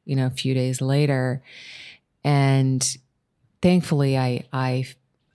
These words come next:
am someone who can put my armor on so as to speak my suit on when I arrive at work. And then I go home and I'm on my knees. But, you know, at work, I seemingly can have always been able to keep that front,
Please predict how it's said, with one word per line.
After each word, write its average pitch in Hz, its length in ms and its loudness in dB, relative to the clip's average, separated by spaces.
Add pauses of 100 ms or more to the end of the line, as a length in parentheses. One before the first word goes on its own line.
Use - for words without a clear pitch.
am 143 160 -4
someone 143 480 2
who 131 580 -4 (220)
can 147 200 -2
put - 420 -4
my 139 160 -2
armor 135 400 0
on 131 400 0
so 135 200 0
as 131 180 0
to 143 100 -2
speak - 380 -2
my 120 160 -2
suit 139 440 -4
on 131 200 -2
when 131 100 -2
I 127 140 -2
arrive 131 260 -2
at - 140 -8
work. 135 320 -2 (340)
And 143 80 -2
then 127 80 0
I 131 80 0
go 127 180 -2
home 131 280 0
and 120 120 0
I'm 120 160 0
on 120 160 0
my 117 140 -2
knees. - 500 -2 (320)
But, 135 300 0
you 156 80 0
know, 139 100 2
at - 160 -6
work, 143 380 0
I 131 160 -4 (220)
seemingly 147 640 -2
can 131 300 -4 (460)
have 147 180 -4
always 143 320 2
been 131 140 -2
able 135 280 0
to 131 180 -4
keep 139 300 -6
that - 220 -6
front, 143 540 0